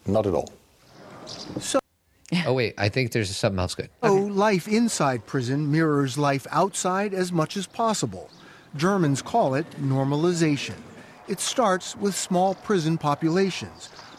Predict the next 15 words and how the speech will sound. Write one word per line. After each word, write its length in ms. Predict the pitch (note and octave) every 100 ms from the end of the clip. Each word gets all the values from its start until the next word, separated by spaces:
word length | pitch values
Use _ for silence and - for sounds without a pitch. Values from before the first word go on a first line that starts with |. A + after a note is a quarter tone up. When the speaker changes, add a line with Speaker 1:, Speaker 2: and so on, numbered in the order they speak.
| -
Speaker 4:
Low-level 580 | D3+ G3+ D#3+ C3 A2 A2+
offenders 520 | - C3+ C#3 E3+ E3+
get 120 | F3+
fines 640 | - F#3 G3 E3+ A2+ G#2
or 80 | A#2+
probation. 600 | - D3 D3 F#3 F3 - - - - - -
Prison 400 | - G#3 G#3+ A3
is 240 | G#3+ F3 F3
reserved 500 | F#3+ D#3+ E3 E3 F3
for 220 | - F#3
the 120 | F3+
worst 460 | E3+ C#3+ D3+ D3 -
of 100 | D#3
the 60 | E3
worst, 540 | D#3+ D3+ G#2+ - -